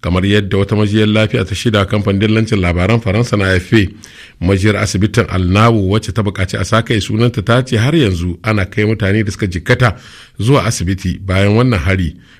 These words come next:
wanda ya ɗora alhakinsa kan dakarun sa kai na R S F. Da dama daga cikin mutanen da aka kawo asibitin na buƙatar ƙarin jini, inda likitoci suka bayyana ƙarancin kayan aiki, wanda hakan kuma ba zai ba su damar kulawa da waɗanda suka jikkata ba.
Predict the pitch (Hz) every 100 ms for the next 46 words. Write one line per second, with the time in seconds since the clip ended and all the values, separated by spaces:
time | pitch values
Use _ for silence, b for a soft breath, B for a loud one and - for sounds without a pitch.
0 | B 98 104 98 95 107 101 90 92 104
1 | - 113 117 123 107 95 90 95 90 117
2 | 127 127 B B B B B - 107 -
3 | 117 107 104 98 104 104 95 110 - -
4 | 78 80 107 113 110 92 87 101 110 110
5 | 98 107 101 - - 104 110 107 101 107
6 | 107 101 87 87 110 107 98 - - 131
7 | 135 135 110 90 117 131 127 - B B
8 | B 156 208 127 113 - 127 120 113 123
9 | 107 104 120 113 104 - 127 131 127 131
10 | 123 127 131 135 147 143 107 - 107 127
11 | 123 101 123 127 113 127 120 117 113 117
12 | - 92 123 127 123 127 135 101 107 127
13 | 104 117 123 107 95 - 113 92 - 107
14 | 101 101 98